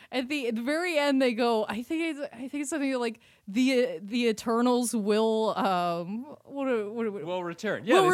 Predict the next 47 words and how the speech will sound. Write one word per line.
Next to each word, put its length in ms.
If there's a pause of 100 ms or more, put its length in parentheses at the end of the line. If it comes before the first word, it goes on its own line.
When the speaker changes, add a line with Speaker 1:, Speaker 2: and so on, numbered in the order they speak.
(160)
Speaker 1:
return." 80
Speaker 2:
Eternals 300
will 160
return. 240
Speaker 1:
And 520
did 180
you 100
read 320
that 220
like 160
it 60
was 160
a 80
threat? 400 (320)
'Cause 180
I 160
felt 320
like 160
it 100
was 120
a 100
threat. 320 (240)
Speaker 2:
<laughs> 280 (300)
Speaker 1:
Like, 180
I, 320
like, 140
a 40
little 180
chill 360
went 160
down 140
my 100
spine. 260
I 40
was 100
like, 120
"Fuck, 340
man, 240
we're 80
gonna 160
do 140
this 120
again? 180 (240)
No." 540
<laughs> 60 (320)
Speaker 2:
Yeah, 220 (320)
yeah. 300